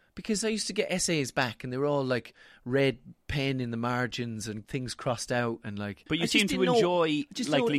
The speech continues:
Speaker 2: linguistic
Speaker 1: lo-,
Speaker 2: flourishes and
Speaker 1: love it.
Speaker 2: stuff. Yeah.
Speaker 1: Absolutely love it. But the, but the, the, school created a disjunct in me between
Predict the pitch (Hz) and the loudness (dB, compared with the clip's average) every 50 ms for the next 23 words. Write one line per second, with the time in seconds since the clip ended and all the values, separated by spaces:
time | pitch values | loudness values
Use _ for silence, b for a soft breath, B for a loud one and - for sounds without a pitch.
0 | 139 320 302 302 302 269 247 339 339 - - 180 175 - 294 302 330 349 359 359 | 4 6 6 6 6 4 2 2 2 2 0 0 0 0 0 2 2 2 2 2
1 | 359 226 139 107 - - - - 233 - 156 139 - - 220 208 196 147 165 170 | 2 2 2 0 -2 -6 -4 -2 0 0 2 0 0 0 0 -2 -2 -2 -4 -2
2 | 156 180 226 247 190 131 113 - - 156 151 - 185 156 B B B B B B | 0 0 0 0 0 -2 -4 -2 -4 -4 -2 -2 -4 -4 B B B B B B
3 | B - 170 - - 190 - - 151 147 175 - - - - - - - - - | B -4 2 4 4 4 4 2 -4 -6 -6 -6 -6 -6 -4 -4 -4 -2 2 4
4 | 226 269 277 269 233 - - - 190 185 180 165 147 151 135 127 113 - 196 220 | 6 8 8 6 4 2 0 2 4 4 4 4 2 0 -4 -6 -2 0 0 0
5 | - - - - 156 120 101 95 92 - - - 131 123 127 135 143 127 110 - | 0 -2 -2 0 -2 -2 -2 -4 -10 -10 -8 -6 -6 -4 -2 -2 -2 -2 -4 -6
6 | 117 - - 139 131 123 117 113 | -6 -8 -6 -4 -4 -4 -6 -8